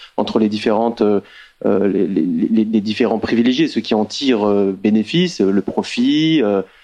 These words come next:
euh, la rente, l'intérêt, et cetera. Et c'est peut-être cette articulation qui finalement est, est singulière parce que, euh, bon, une grosse partie, euh, de, euh, ceux qui écrivent, euh, sur, euh, le capital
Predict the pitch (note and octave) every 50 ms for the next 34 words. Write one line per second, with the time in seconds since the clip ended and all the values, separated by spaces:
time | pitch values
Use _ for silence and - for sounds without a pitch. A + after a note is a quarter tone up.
0 | - _ _ - G2 F#2+ F2+ F#2 F#2 F#2+ F#2 G2 G2+ G2+ F#2+ - A2 B2 C3 C#3
1 | C3+ - A2 A2 G#2+ G2+ - A#2 A2+ A2+ B2 C#3 D3 C#3+ - - A#2 - A#2+ A2
2 | A2+ C3 D#3 F3+ F3+ F3+ - - - - - A2+ A#2+ B2 - - C#3 C#3 - -
3 | D3+ F3+ F3+ F3+ - - - D3 - D#3 C#3 - - C3+ - - D3 D3 C#3 -
4 | - F3+ F3+ D#3+ - - - - - A#2+ A#2 A#2+ C3+ D3+ D3+ C3 A#2+ - - B2+
5 | A2+ - C3 B2 A2+ A#2+ B2 C3 D#3 D#3+ D3+ C3 G#2+ - - G#2 - - - C3
6 | C3+ C#3+ C#3+ A#2+ G#2+ G#2 G#2 - - _ A2 A2 A#2 A#2+ A2+ G#2 G2+ - - -
7 | - - G#2+ G#2+ - - B2+ C3 - - - C3 - - - - E3 D3+ B2+ A2+
8 | G#2+ G#2+ G#2 G#2 G#2 G2+ G2 G2 G#2+ G2+ A2+ A#2 A#2 A2 G#2+ G2+ G2 F#2 F#2+ -
9 | - - - - _ - - - G#2+ G#3 G3+ - - - - - A2+ G#2+ - -
10 | - E3+ E3+ E3+ D3 B2+ G#2+ G#2 G#2 G2 G2+ G2 G2+ G#2 - - - A2 G2+ G2
11 | F#2+ F#2 F2+ E2+ D#2+ - D#2+ - - - - - - - C3 C3 C#3 C#3+ C#3+ C3
12 | G#2+